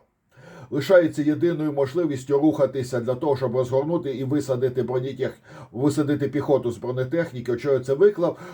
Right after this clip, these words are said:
що росіяни бажаються, що оця їхня метушня, пам'ятаєте, я десь, може, даже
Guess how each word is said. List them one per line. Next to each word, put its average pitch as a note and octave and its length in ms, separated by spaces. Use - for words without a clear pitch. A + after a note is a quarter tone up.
що D#3+ 220
росіяни E3+ 540
бажаються, D3+ 520
що D3+ 140
оця D3 260
їхня D3 500
метушня, D#3+ 680
пам'ятаєте, C#3+ 640
я C#3 80
десь, C3+ 260
може, C3+ 280
даже C3 420